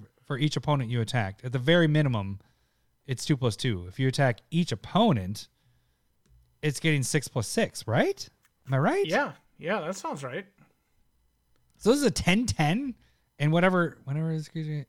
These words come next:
Speaker 1: it gets, so it's not every creature.
Speaker 2: Yeah, if, if you're attacking with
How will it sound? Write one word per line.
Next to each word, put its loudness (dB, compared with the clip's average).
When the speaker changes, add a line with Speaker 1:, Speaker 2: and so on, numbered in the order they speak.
Speaker 1:
it 2
gets, -6
so 0
it's -2
not 2
every 2
creature. -8
Speaker 2:
Yeah, -6
if, -2
if -2
you're 0
attacking -4
with -6